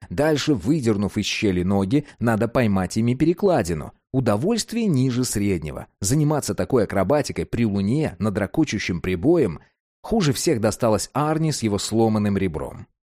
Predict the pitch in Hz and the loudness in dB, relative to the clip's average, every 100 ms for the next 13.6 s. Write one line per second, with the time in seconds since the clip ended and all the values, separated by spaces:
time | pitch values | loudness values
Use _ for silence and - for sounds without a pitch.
0 | _ _ _ _ - 98 123 135 135 - | _ _ _ _ -4 0 2 4 2 -2
1 | - 123 101 104 110 101 92 104 98 107 | -2 2 2 0 0 0 0 -2 0 2
2 | 170 - 110 - - - 147 127 - 104 | 2 0 -4 -6 -8 -2 0 0 -2 -4
3 | - 208 170 113 98 104 151 139 - 110 | 0 2 2 0 -2 -2 -2 -4 -2 0
4 | 104 143 139 - 107 98 95 - 127 87 | 0 0 -2 -2 -2 -2 0 0 0 0
5 | - - 170 151 123 98 - 208 190 185 | -2 0 0 2 0 0 0 0 2 2
6 | - - - 151 131 113 - 147 190 - | 0 -14 -2 2 4 2 2 2 2 2
7 | 135 - _ - 107 110 95 92 90 - | 0 -2 _ -2 2 2 2 0 -2 -6
8 | 87 - 117 104 90 98 90 90 80 65 | -6 0 2 2 0 -2 -2 -2 -2 -6
9 | - - - _ _ _ - - 123 107 | -8 -10 -16 _ _ _ -12 -2 0 0
10 | - 208 226 220 139 117 - 107 107 127 | 0 0 2 4 4 4 2 2 2 2
11 | 104 95 95 113 117 92 98 78 92 131 | 2 0 0 2 2 2 0 0 0 -2
12 | _ - 135 180 196 98 87 104 104 98 | _ -2 2 2 2 0 2 2 2 2
13 | 95 87 69 - - | 2 0 -2 -8 -14